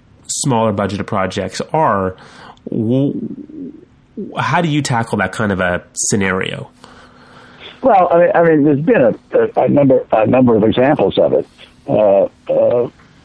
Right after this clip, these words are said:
Speaker 2: you know, through, through, throughout film history. Uh, and what you do is you, usually you s-, you have to start before you get them all in the room, so that we, we know who, who they are, and we can sense that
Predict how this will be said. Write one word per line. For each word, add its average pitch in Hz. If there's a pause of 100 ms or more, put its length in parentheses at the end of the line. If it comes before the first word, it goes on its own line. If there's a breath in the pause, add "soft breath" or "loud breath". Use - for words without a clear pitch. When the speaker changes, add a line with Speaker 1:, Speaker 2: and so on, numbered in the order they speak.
(120)
Speaker 2:
you 123
know, 92
through, 120
through, - (100)
throughout 90 (240)
film 107
history. 123 (480 loud breath)
Uh, 117 (120)
and 131
what 156
you 123
do 190
is 143
you, 127
usually 143
you 127
s-, - (140)
you 135
have 139
to -
start 117 (560 loud breath)
before 139
you 120
get 131
them 117
all 101
in 101
the 113
room, 180 (680)
so 123
that 110
we, 113
we 131
know 127 (240)
who, 156
who 135
they 120
are, 123
and 117
we 117
can 117 (720)
sense 196 (100)
that 139